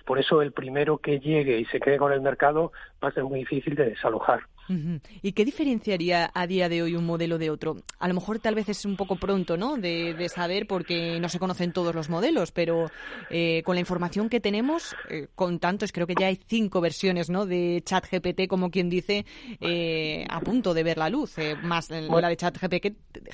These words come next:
Speaker 2: chat G P T, perdón, que ya la tenemos.
Speaker 1: Sí, realmente, eh, todos se basan en, en una misma arquitectura que se llama una arquitectura de, de Transformers, que es una tecnología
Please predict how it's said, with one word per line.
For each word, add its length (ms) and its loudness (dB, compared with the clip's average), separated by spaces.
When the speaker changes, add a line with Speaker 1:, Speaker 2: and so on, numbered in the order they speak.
Speaker 2:
chat 140 2
G 120 0
P 120 0
T, 160 2
perdón, 360 -2
que 120 0
ya 100 2
la 80 6
tenemos. 560 0
Speaker 1:
Sí, 140 4
realmente, 1160 4
eh, 120 0
todos 360 2
se 100 0
basan 400 4
en, 360 0
en 140 -6
una 160 2
misma 240 2
arquitectura 640 0
que 80 0
se 80 0
llama 240 2
una 180 2
arquitectura 560 0
de, 180 0
de 80 -4
Transformers, 720 2
que 100 -6
es 120 -8
una 160 0
tecnología 640 0